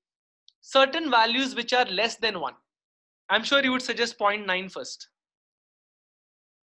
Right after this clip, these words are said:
Okay, now tell me when x is point nine, what is your f of x? You may use this definition if you want. When x is point nine, that means it is not one. F of x will be what?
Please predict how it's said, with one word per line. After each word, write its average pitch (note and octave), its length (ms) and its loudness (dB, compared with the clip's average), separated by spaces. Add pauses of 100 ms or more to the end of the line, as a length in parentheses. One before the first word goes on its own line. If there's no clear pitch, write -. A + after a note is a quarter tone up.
(100)
Okay, F3 140 -10 (760)
now C4 240 4
tell C#4+ 300 2
me F4 180 -2
when D4 200 0
x B3 300 -4
is D4 200 -6
point A#3 420 -2
nine, G#3+ 400 -2
what G3 220 0
is B3 120 -2
your A#3+ 140 2
f G3+ 160 -2
of A3 160 -4
x? - 360 -12 (720)
You A3 180 0
may B3+ 140 4
use B3 280 2
this A#3 160 -2
definition A3 500 -4
if F#3+ 140 -8
you D#3+ 80 -6
want. A#2+ 180 -12 (1200)
When A3 180 2
x D4 200 0
is E4 140 0
point B3+ 480 2
nine, A3 320 0
that F#3 220 0
means G#3+ 160 -8
it G#3+ 100 -4
is G#3 80 -4
not G3 320 0
one. F3 220 -2 (180)
F F#3+ 160 -2
of B3+ 180 4
x C4 220 -2
will B3 120 -4
be C4+ 100 -4
what? C#4 260 2